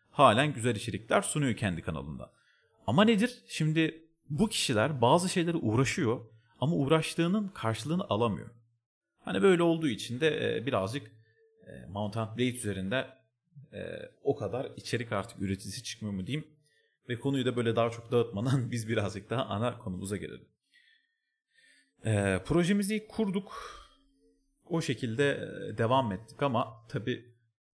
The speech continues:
pek de başarılı olamadık. Aslında birçok insanla görüştük.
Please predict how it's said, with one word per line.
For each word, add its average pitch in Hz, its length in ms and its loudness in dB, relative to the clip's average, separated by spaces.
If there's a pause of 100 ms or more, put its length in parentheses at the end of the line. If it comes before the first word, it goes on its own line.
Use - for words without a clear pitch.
(140)
pek 160 260 -4
de 95 120 2
başarılı 107 380 0
olamadık. 90 640 -4 (460)
Aslında 151 360 -4
birçok 151 280 -8
insanla 120 400 -2
görüştük. - 480 -10